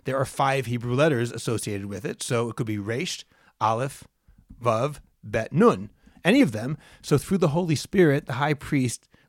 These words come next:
looking at this breastplate, perhaps in some meditative way, he would be able to decipher what letters were intended,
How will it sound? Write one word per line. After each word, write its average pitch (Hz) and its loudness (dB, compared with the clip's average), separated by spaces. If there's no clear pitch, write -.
looking 139 0
at 123 0
this 127 -4
breastplate, 127 -6
perhaps 139 4
in 143 0
some 139 2
meditative 131 2
way, 139 4
he - 0
would 165 6
be 156 4
able 147 0
to 147 -6
decipher 151 -2
what 123 -2
letters 139 2
were 127 -2
intended, 127 -2